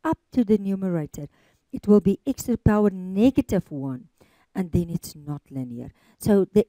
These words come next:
x to the power one must not be in the denominator. It must be in the numerator to be a linear e-,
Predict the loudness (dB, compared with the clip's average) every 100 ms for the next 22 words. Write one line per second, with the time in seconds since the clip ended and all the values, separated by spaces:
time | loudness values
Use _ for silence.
0 | 0 -2 -2 -4 -2 0 2 4 4 2
1 | -2 -6 -8 -8 -12 -4 -2 0 -2 -2
2 | 0 0 -6 -6 -8 -8 -8 -10 -10 -8
3 | -12 -10 -12 -10 -12 -4 -2 -2 -8 -10
4 | -8 -12 -8 -10 -8 0 2 2 2 2
5 | -2 -8 -12 _ _ _ -4 0 2 2
6 | -2 -8 -6 -6 -8 -10 -12